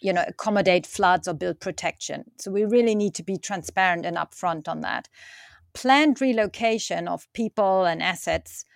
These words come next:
can actually offer, you know, a more sustainable, economically efficient, and also, you know, fair way of adapting to climate. The challenge is it really needs to be planned through in advance.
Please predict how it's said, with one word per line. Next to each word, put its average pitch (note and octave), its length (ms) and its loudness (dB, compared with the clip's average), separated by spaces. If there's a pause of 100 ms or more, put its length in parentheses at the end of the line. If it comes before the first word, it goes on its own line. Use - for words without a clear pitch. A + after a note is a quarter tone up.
(260)
can D4+ 280 4
actually G3 480 2
offer, E3 520 2 (100)
you F#3 120 -6
know, F3 180 0
a F3 40 -2
more F3+ 260 -2
sustainable, E3+ 1080 0
economically F3 760 -2
efficient, E3+ 880 -6 (120)
and E3+ 160 -4
also, F3 360 -2
you E3 140 -4
know, E3+ 120 -2
fair A3 440 4
way D#3+ 500 0 (140)
of F3 180 -4
adapting E3 580 -4
to E3 80 -18
climate. E3 420 -6 (560)
The G3+ 80 -4
challenge D4 500 0
is G3+ 200 -4
it G3+ 120 -8
really A3 280 2
needs A3 320 0
to G3 100 -8
be G#3 240 -4
planned G3+ 400 0
through G#3 420 0 (140)
in F#3+ 100 -4
advance. F#3 800 0